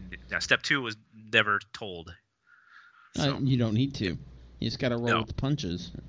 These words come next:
Speaker 2: and you will profit from it, apparently.
Speaker 1: Yep. Yep.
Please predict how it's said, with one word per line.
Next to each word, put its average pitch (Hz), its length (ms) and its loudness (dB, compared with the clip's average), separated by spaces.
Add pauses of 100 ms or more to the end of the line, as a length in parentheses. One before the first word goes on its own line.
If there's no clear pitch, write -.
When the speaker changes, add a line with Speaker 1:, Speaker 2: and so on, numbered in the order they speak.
Speaker 2:
and 107 140 0
you 107 100 0
will 104 100 -2
profit 139 420 -4
from 90 220 -2
it, 90 120 -6 (200)
apparently. 95 500 -2 (200)
Speaker 1:
Yep. 156 160 8 (280)
Yep. 131 140 0